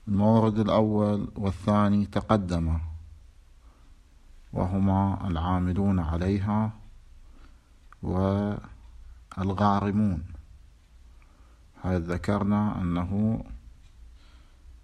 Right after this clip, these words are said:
لم، بلى، عفواً،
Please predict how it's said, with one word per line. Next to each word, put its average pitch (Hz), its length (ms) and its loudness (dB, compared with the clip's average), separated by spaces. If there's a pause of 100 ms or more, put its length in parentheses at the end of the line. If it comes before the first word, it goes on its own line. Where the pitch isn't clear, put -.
(140)
لم، 95 420 0 (1300)
بلى، 80 360 -4 (1080)
عفواً، 87 340 -4